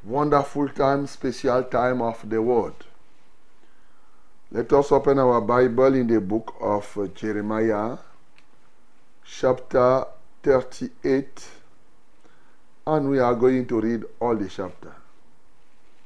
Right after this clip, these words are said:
Mesdames et messieurs, voici le temps favorable, le temps de la parole.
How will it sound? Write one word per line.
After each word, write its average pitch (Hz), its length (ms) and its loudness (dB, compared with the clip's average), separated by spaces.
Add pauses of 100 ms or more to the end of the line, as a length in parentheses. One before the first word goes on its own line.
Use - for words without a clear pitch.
(760)
Mesdames 123 320 0
et 135 60 6
messieurs, 143 680 4 (440)
voici 107 400 -2
le 123 120 6
temps 127 260 4
favorable, 113 680 2 (720)
le - 80 -8
temps 139 320 2
de 131 80 2
la 123 160 6
parole. 120 640 2